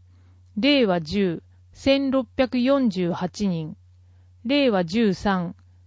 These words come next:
千四百八十二人。令和十六、千百九十四人。令和十九、千十五人。表終わり。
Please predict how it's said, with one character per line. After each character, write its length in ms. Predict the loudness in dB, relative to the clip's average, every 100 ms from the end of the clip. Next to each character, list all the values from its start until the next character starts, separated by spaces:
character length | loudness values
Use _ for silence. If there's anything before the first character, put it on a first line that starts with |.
| _
千 400 | -2 0 0 0
四 180 | 0 0
百 280 | -2 -4
八 160 | -6 -6
十 440 | -6 -4 0 0
二 160 | 2 2
人。 320 | 0 -4 -10 -18 _ _ _ _ _ -4
令 300 | 0 2 2
和 140 | 0
十 320 | -2 0 2
六、 460 | 2 -2 -4 -4 -6 _ _ _
千 320 | -6 -2 0 0
百 320 | -4 -4 -8
九 300 | -4 -2 -2
十 280 | -2 -2 -2
四 160 | -2
人。 340 | -2 -4 -6 -12 _ _ -20 _ _ -8
令 260 | -2 0 0
和 140 | 0
十 320 | -2 -2 -2
九、 400 | -4 -4 -4 -4 -10 _ _ _ -20
千 500 | -2 -2 0 -4 -8
十 320 | -4 -2 -2
五 200 | -2 0
人。 360 | 0 -2 -6 -14 _ -20 -20 -20 -20 -20 -10
表 460 | -2 0 0 -2 -2
終 100 | 0
わ 180 | 2 2
り。 220 | -2